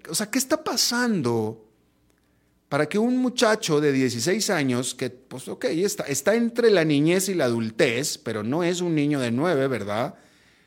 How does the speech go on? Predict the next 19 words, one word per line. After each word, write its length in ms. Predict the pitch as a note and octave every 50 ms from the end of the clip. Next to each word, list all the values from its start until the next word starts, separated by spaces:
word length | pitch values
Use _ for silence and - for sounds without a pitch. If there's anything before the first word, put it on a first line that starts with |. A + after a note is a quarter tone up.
| _ _ _ _ _
Pero, 640 | - F#3 F3+ F#3 F#3 F3+ E3+ D#3+ D#3+ - - - _ _ _ _ _ _ _ _ _ _ - _
co-, 240 | - - A#3 A#3 -
¿cómo 200 | - C4+ - - A#4 A#4+
es 80 | G#4+ -
posible 1080 | - - - B3+ B3+ A#3+ - - - G#3+ G3+ F#3 D3+ B2+ A2+ G#2+ G2 F2+ E2+ D#2+ - _ _ _ _ _ _ _ _ _ _
que 140 | _ - B2+
un 420 | D3+ F#3 G#3 G#3 G3 F#3 F3+ F3 F3+
niño 600 | G#3 A#3 A3 F3 C#3 A2 G2+ G2 G2 G#2 A#2 - _ _ _ _ _ _
de 100 | - -
dieciséis 540 | A#2+ A#2+ A#2 G#2+ A#2+ A#2+ B2+ F3+ G#3+ G3+ -
años, 240 | B2+ G#2+ G#2+ A2 G#2
una 160 | C3+ E3+ F3
persona, 340 | - F3 C3+ - D#3+ D#3+ D3+
un 80 | D#3 E3+
muchacho 360 | F3 E3 - F#3 F#3 F#3 G3+
de 80 | F#3
dieciséis 340 | D#3 C3 A#2+ D3 D#3+ E3+ -
años, 500 | A#2+ F#2 E2 D#2+ D#2 E2 - - - _ _ _ _ _ _ _ _ _ _ _ - _ _ _ _ _ _ _ _ _ _ _ _ _ _ _ _ _ _ _ _ _ _ _ _
eh, 560 | _ D#3+ D#3 D3 D3 D3+ D3+ D3+ D3+ - -